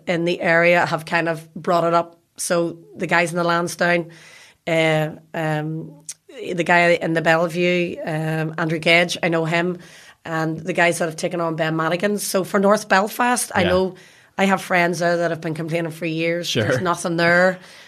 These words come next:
Speaker 1: So to have four good operators
Speaker 2: Yeah.
Speaker 1: in that side of town is great.
Speaker 2: Yeah.
Speaker 1: You know, it ca-, it can only kind of, I guess, encourage people.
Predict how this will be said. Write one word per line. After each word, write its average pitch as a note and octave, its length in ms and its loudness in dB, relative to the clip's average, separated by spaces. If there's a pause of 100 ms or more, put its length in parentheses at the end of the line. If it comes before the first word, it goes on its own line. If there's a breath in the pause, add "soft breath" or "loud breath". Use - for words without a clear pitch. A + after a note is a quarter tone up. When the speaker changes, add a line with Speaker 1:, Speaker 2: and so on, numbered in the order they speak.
Speaker 1:
So - 160 -4
to F#3 80 2
have F3 200 2
four - 600 2
good A3 180 4
operators G3 800 2
Speaker 2:
Yeah. F2+ 280 -4
Speaker 1:
in F#3 100 2
that F#3 180 4
side F3+ 200 0
of E3 80 -4
town E3 440 -2
is E3+ 180 0
great. - 560 0
Speaker 2:
Yeah. G2+ 200 -2 (220 loud breath)
Speaker 1:
You F#3 120 0
know, F3 180 4
it E3+ 140 -6
ca-, - 160 -2
it - 120 -4
can F#3+ 140 -2
only F#3 180 0
kind F3 260 0
of, D#3+ 240 -4 (100)
I E3+ 100 -2
guess, E3 300 2
encourage E3+ 580 -2
people. F3 580 0